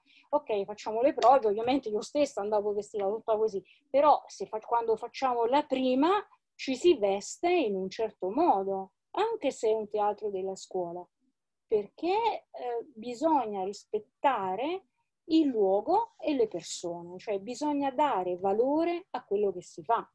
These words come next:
L'abito diventa in fondo questo, no? È un modo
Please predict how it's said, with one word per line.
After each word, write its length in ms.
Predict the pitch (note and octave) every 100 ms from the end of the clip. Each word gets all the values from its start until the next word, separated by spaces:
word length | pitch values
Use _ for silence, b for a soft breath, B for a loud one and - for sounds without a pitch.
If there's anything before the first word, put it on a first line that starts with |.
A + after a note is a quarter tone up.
| _
L'abito 520 | - A#3+ C#4 G4 A4+
diventa 480 | G#3 G3+ F#3 F#3 F#3+ -
in 120 | A3
fondo 640 | - A3 B3 A3 G3 F#3+ - _ _
questo, 440 | - C4 - - F#3
no? 240 | B3 C#4+ _ _ _ _ _
È 100 | -
un 80 | G3
modo 200 | G2+ G#3+